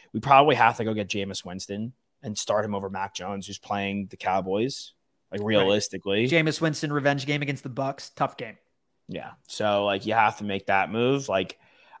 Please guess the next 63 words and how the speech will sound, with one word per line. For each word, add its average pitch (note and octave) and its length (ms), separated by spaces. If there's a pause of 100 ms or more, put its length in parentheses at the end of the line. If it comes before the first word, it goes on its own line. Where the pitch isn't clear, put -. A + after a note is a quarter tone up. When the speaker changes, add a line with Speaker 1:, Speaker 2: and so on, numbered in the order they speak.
Speaker 1:
I C#3+ 60
don't D#3+ 80
know. C#3+ 160
Like, A#2 160
I, C3+ 160
I, B2+ 140
Justin C#3 420
Fields C3 280
is G#2 80
better, A2+ 260
better, B2 220
still C#3+ 220
a B2+ 60
better A#2 180
option A2 360
to A2 80
me. G2+ 260
Like, G2 160 (500)
he C3+ 140
still D3 580
has B2+ 440
that G#2+ 280
in A2+ 160
him C#3 220
to C3 100
do A2+ 180
what A2+ 120
he A2 80
did A2 180
last G#2+ 340
year, C3+ 120
and A2 180
the G#2+ 60
Broncos G#2+ 440
defense G#2 380 (460)
gave B2+ 100
up A#2 140
seventy A2 560
points. F2+ 380
They're B2 100
not D3+ 100
gonna B2 120
do A#2 140
that A2 140
to - 60
the G2 80
Bears, G#2 380
but - 100
they A2 80
gave C#3+ 100
up - 120
seventy G2 400
points F2+ 360
last G2 260
week. G#2 180
So - 80
if G#2 80
you C3+ 160
are A2+ 180
a A2 60
Justin G2 280
Fields F#2+ 280
owner, F#2+ 320